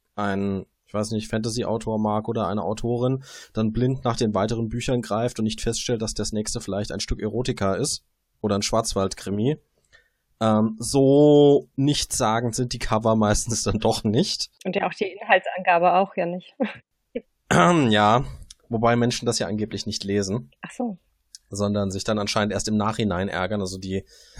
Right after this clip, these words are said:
Speaker 1: weiß nicht, wie, wie das abläuft, dass sie das dann kaufen und erst danach feststellen, was sie da überhaupt gekauft haben.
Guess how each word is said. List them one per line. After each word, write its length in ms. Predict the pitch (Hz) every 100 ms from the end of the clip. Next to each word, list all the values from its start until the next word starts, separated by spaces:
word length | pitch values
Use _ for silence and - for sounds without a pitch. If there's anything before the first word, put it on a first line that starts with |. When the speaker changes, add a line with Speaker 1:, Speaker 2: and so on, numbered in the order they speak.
| - - - -
Speaker 1:
weiß 180 | 110 113
nicht, 120 | 107
wie, 200 | 113 110
wie 40 | 98
das 160 | 98
abläuft, 400 | 98 113 110 101 95
dass 100 | -
sie 80 |
das 100 | 104
dann 160 | - 95
kaufen 380 | - 101 107 120
und 80 | 104
erst 160 | 98
danach 240 | 95 95 -
feststellen, 600 | 104 - - 107 101 98
was 100 | 95
sie 80 | 104
da 100 | 92
überhaupt 360 | 92 107 110
gekauft 380 | - 92 87 -
haben. 340 | 85 85 131